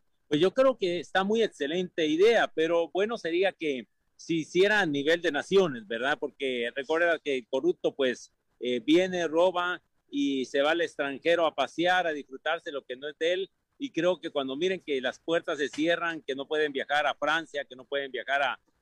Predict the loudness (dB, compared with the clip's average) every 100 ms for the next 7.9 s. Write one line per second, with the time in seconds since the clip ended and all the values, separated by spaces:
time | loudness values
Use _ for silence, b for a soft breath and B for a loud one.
0 | -10 -6 -6 -2 -2 -2 -2 -4 -4 -4
1 | -4 -6 -14 _ _ -20 _ -8 -6 -6
2 | 0 0 2 -2 -2 -2 -2 -6 _ _
3 | 2 4 2 0 -2 -2 -2 -2 -2 -2
4 | -4 -4 -2 -2 -2 -2 -2 -2 -4 -6
5 | -4 -2 -2 -4 _ -6 -4 -2 -4 -4
6 | -2 0 0 -2 -2 -2 -2 -4 -2 -2
7 | 2 2 2 2 -2 -6 -6 -6